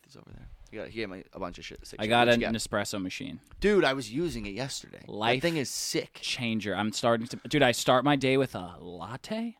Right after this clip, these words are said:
Speaker 2: Are you
Speaker 1: I have a question
Speaker 2: serious,
Speaker 1: about your,
Speaker 2: bro?
Speaker 1: I have a question
Speaker 2: Do you
Speaker 1: about
Speaker 2: understand
Speaker 1: your
Speaker 2: how
Speaker 1: Nespresso machine.
Speaker 2: pleasant my morning is when I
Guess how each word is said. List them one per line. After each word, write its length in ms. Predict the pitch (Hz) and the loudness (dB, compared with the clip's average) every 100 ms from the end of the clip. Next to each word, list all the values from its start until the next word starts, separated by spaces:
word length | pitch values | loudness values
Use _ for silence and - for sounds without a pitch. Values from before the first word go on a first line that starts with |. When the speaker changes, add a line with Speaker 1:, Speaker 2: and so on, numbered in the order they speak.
| - | -8
Speaker 2:
Are 140 | 101 | -6
you 280 | 98 98 92 117 | -4 -4 -2 4
Speaker 1:
I 60 | |
have 120 | 233 349 | 4 4
a 40 | |
question 360 | - 226 - 123 | 4 6 8 8
Speaker 2:
serious, 380 | 147 165 180 101 | 8 8 8 6
Speaker 1:
about 40 | |
your, 80 | 196 | 8
Speaker 2:
bro? 220 | 196 196 190 | 10 8 6
Speaker 1:
I 60 | |
have 100 | 196 | 2
a 40 | 349 | 0
question 180 | - 160 | 4 6
Speaker 2:
Do 40 | |
you 0 | |
Speaker 1:
about 100 | 220 | 8
Speaker 2:
understand 380 | 226 120 185 185 | 6 6 6 4
Speaker 1:
your 40 | 147 | 6
Speaker 2:
how 180 | 131 131 | 6 6
Speaker 1:
Nespresso 160 | 120 - | 4 -2
machine. 300 | 90 87 - _ _ - | -14 -16 -18 _ _ -10
Speaker 2:
pleasant 460 | 123 120 117 135 | 0 0 2 0
my 120 | 123 113 | 2 0
morning 360 | 110 104 120 | 0 0 0
is 140 | 131 120 | 0 -2
when 100 | 113 | -4
I 200 | 104 | -6